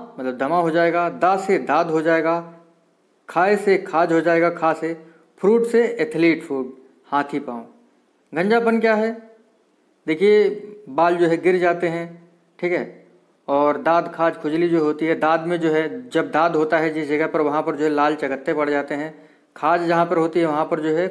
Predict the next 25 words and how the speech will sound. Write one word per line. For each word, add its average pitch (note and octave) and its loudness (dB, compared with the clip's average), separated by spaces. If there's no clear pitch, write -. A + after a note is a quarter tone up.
खुजली E3 0
होती E3+ 2
है, G3 2
सफ़ेद D3+ -4
चकत्ते C#3+ -4
पड़ B2+ -4
जाते A#2+ -10
हैं। A2+ -16
और C#3+ 2
एथलीट F#3+ 0
फुट G3 4
में G3 0
जो F#3+ 4
है G3 0
हाथ, D3 0
हाथी D3 0
पाँव F3 0
यानी F3 -2
पैर E3+ 2
बड़ा C#3 0
हो B2 -4
जाता A#2 -10
है। A2 -18
ठीक D3 -6
है, G3+ -2